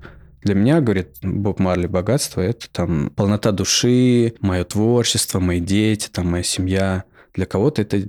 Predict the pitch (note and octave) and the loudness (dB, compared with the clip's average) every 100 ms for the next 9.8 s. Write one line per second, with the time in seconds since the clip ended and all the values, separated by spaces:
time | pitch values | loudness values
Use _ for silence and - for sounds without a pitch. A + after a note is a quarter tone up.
0 | - F#2+ F2 G2+ G2+ - - G#2 A2 G2 | -6 -6 -6 -8 -12 -18 -2 0 2 0
1 | F2+ F2 F#2+ - _ - F2+ G#2 G2+ G2 | 0 -2 -6 -14 _ -8 -6 -4 -4 -4
2 | G2+ - - - G#2 A2+ - - A#2+ G#2+ | -6 -12 -12 -8 0 0 0 0 0 0
3 | - - C3 A2+ - - - B2+ A2 B2+ | -4 -4 -2 0 0 0 0 2 2 4
4 | G#3 - - B2 C#3+ D3 F3+ F3+ - - | 2 0 0 2 4 4 4 2 -2 -4
5 | B2+ G3 - D#3 C3+ B2 A#2 A2 - A2+ | 0 0 2 4 4 4 2 0 0 2
6 | C3 C3+ - - A#2 A2 G#2 A#2 G#2+ B2+ | 4 2 0 0 2 2 2 2 4 4
7 | D3 C3 G#2 G2+ G2 G#2+ A#2+ - A2 A2+ | 4 4 2 0 0 0 0 0 -2 -2
8 | G#2+ A#2 - - A#2 - B2 B2+ A#2+ G2 | -2 -6 -2 0 0 2 4 4 2 0
9 | G#2+ G2 F#2 F2+ F#2 F#2 - - | -2 0 0 0 -2 -4 -8 -10